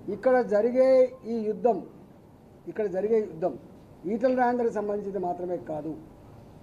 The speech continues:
ఇక్కడ గెలవడం అంటే అందరం గెలిచినట్టుగా, అందరం గెలిచినట్టుగా, ఇక్కడ ఏమైనా జరిగితే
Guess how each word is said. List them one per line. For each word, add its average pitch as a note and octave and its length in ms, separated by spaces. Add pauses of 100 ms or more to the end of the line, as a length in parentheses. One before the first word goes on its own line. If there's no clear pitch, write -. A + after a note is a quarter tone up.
(160)
ఇక్కడ B3 240
గెలవడం A#3+ 460
అంటే B3+ 480 (380)
అందరం B3+ 400
గెలిచినట్టుగా, G#3 560 (1300)
అందరం B3+ 360
గెలిచినట్టుగా, G#3 520 (1200)
ఇక్కడ B3 220
ఏమైనా B3 180
జరిగితే C4 560